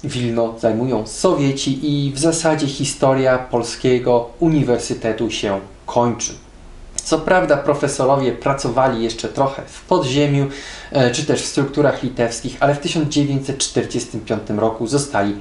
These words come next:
wywiezieni do Polski i zdecydowali się na osiąście w Toruniu, zakładając Uniwersytet Mikołaja Kopernika, który, wydaje mi się, w dosyć udany sposób kontynuuje tradycje wileńskie.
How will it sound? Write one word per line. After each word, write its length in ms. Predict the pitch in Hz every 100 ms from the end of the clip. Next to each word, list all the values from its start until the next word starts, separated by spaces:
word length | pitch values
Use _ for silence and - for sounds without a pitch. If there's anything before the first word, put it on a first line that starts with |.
| -
wywiezieni 540 | 120 135 117 101 101 98
do 120 | 101
Polski 440 | - 107 - - - -
i 240 | 208 202 - - -
zdecydowali 840 | 131 185 185 143 120 104 143 151 139
się 220 | - 123
na 240 | 120 117 - - - - - - - -
osiąście 600 | 123 - 127 123 - 123
w 100 | -
Toruniu, 480 | - 156 131 127 135
zakładając 760 | 156 156 127 120 113 113 107 -
Uniwersytet 840 | 185 160 143 143 139 139 135 135
Mikołaja 600 | 135 - 120 160 175 160 - -
Kopernika, 640 | 240 233 160 135 139 147
który, 420 | 135 - 123 120 120
wydaje 360 | 117 120 113
mi 80 | 110
się, 160 | 113 104
w 60 |
dosyć 380 | 113 - 127 -
udany 460 | 175 156 160 156 127
sposób 560 | - 131 120 - - - - -
kontynuuje 920 | - 190 - 127 117 123 127 123 123
tradycje 880 | 113 - 147 139 117 104 - 117 110 107 -
wileńskie. 760 | 110 117 113 110 113 107 -